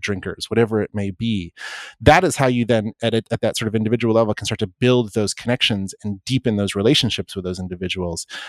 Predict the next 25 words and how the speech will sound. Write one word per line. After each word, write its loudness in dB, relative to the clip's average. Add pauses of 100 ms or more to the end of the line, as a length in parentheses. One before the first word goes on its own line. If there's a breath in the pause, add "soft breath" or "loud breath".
(140 loud breath)
And 8
oftentimes 4
we -6
find 2
a 2
lot 2
of -4
consumers, -4
or 0
a 4
lot 4
of -4
brands, 2
excuse -10
me, -8 (360)
go 6
into 2
this 0
thinking, 0 (440 loud breath)
"Well, 6
we 2
need 2
to 0
talk 0
about 0